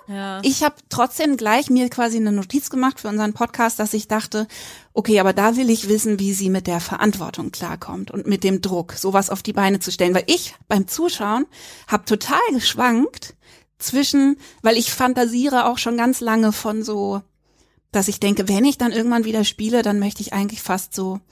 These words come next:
Speaker 2: mit, Ga-, also mit Gästen und, weißt du, so ein großes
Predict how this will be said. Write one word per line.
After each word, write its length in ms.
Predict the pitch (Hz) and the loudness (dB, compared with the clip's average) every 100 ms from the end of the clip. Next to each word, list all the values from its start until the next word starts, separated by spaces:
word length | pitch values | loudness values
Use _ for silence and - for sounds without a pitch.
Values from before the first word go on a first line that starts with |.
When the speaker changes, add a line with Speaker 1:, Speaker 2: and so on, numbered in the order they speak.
| _ - | _ -4
Speaker 2:
mit, 140 | 196 | -2
Ga-, 80 | 214 | 2
also 160 | 202 196 | 2 2
mit 140 | 214 | 2
Gästen 560 | 196 190 - - 180 180 | 2 2 0 -2 -4 -4
und, 240 | 190 180 - - - _ _ | -6 -8 -14 -20 -20 _ _
weißt 240 | 202 214 277 | 2 2 0
du, 60 | |
so 180 | 208 196 | 2 2
ein 180 | 208 214 | 2 -2
großes 800 | - 226 254 - 196 - - | 0 4 4 2 -2 -2 -4